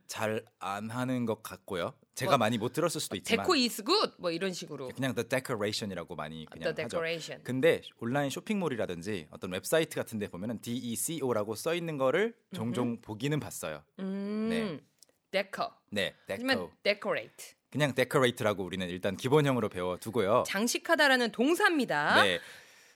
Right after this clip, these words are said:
Speaker 2: decorate 가지고 문장을 만들어 보도록 하겠습니다.
Speaker 1: 네, 특히 이제 크리스마스를 앞두고 많은 분들이 또 이것저것 데코레이트를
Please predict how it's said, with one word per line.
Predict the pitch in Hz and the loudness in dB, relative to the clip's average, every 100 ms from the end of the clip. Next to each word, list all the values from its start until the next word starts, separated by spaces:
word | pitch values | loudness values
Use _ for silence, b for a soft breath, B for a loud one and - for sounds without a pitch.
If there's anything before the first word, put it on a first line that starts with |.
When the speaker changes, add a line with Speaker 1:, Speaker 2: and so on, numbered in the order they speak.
| _ | _
Speaker 2:
decorate | 247 277 269 208 139 120 - | 0 0 -2 0 -2 -6 -16
가지고 | - 156 165 165 | -6 -6 -6 -6
문장을 | 208 269 330 302 311 | -2 4 4 4 0
만들어 | 254 151 139 170 | 2 0 0 -4
보도록 | 143 151 143 143 131 - | -4 -8 -8 -10 -10 -2
하겠습니다. | 220 220 185 156 131 226 | -2 0 -4 -2 2 2
Speaker 1:
네, | 196 | 2
특히 | - 196 214 196 | -4 -2 0 2
이제 | 120 | 0
크리스마스를 | - 202 202 190 - 165 165 | -2 -4 2 2 2 2 4
앞두고 | 92 - 127 101 101 101 80 | 2 0 -6 -2 0 0 -2
많은 | 98 104 | -4 -4
분들이 | 107 98 101 | -4 -4 -4
또 | - 101 95 95 _ _ _ | -2 -2 -2 -6 _ _ _
이것저것 | 135 175 - 123 131 - | 0 0 2 0 0 0
데코레이트를 | 110 - 135 131 127 107 107 95 | -4 0 2 2 0 -2 -2 -2